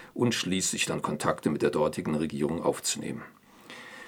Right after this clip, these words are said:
William Weston wird in dem Roman als klassischer Durchschnittsamerikaner beschrieben, der voll hinter dem zivilisatorischen Fortschritt der U-S-amerikanischen Gesellschaft steht,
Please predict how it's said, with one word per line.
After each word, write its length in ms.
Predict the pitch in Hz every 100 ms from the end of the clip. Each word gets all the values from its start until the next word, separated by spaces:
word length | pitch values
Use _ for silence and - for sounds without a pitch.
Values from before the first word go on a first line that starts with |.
| - -
William 260 | 113 131 117
Weston 400 | 123 - - 123
wird 140 | 113
in 80 | 110
dem 100 | 95
Roman 460 | 85 87 82 98
als 180 | 98 -
klassischer 480 | - 76 92 - -
Durchschnittsamerikaner 960 | 76 87 - - 69 76 76 - 78 78
beschrieben, 600 | 73 - 95 117 123 104
der 100 | 80
voll 300 | - 101 104
hinter 200 | 101 85
dem 220 | 80 78
zivilisatorischen 1040 | - - 127 113 110 87 - 92 104 -
Fortschritt 760 | - - 90 - - 87 - -
der 80 | 78
U-S-amerikanischen 960 | 76 - - 85 76 - 80 78 78
Gesellschaft 560 | 76 78 76 - - -
steht, 500 | - 92 98 -